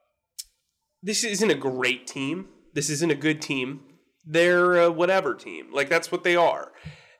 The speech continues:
And sometimes whatever teams can get hot. Uh, if you remember, I believe it was two thousand eleven or two thousand ten, the Seahawks that were seven and nine, they were able to win a playoff game at home and,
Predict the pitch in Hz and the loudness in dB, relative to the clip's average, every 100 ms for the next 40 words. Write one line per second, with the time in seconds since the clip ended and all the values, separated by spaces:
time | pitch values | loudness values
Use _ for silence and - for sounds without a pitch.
0 | - 147 143 135 143 - - 208 214 185 | -2 2 4 2 -2 -8 -4 -2 -2 -2
1 | 156 156 139 139 135 139 135 135 127 143 | -2 -2 -4 0 0 -2 -8 -12 -10 -8
2 | 139 131 170 160 113 - - 127 127 113 | -6 -4 0 0 -2 -6 -10 -6 -4 -4
3 | 120 123 123 127 131 131 127 127 - _ | -6 -8 -8 -4 -4 0 -2 -4 -14 _
4 | _ - 123 131 139 135 135 151 135 139 | _ -8 -4 -2 -2 -4 -2 0 0 -2
5 | 135 135 - 127 147 156 139 143 120 127 | -8 -12 -8 -4 -2 -4 -4 -4 -4 -6
6 | 139 135 135 139 - - 135 123 196 196 | -4 -4 -4 -8 -16 -20 -14 -8 -4 -2
7 | 151 120 135 120 143 139 135 135 151 143 | -2 -4 -8 -4 -4 -2 -4 -2 -2 -2
8 | 113 113 113 120 127 131 131 131 131 131 | -4 -6 -2 0 -2 -4 -4 -4 -6 -8
9 | 135 127 147 160 131 - 123 113 113 113 | -8 -8 -4 -4 -4 -6 -6 -4 -6 -10
10 | - _ _ _ _ _ 123 131 135 165 | -20 _ _ _ _ _ -4 -4 -2 0
11 | 147 123 120 110 | 0 -2 -8 -14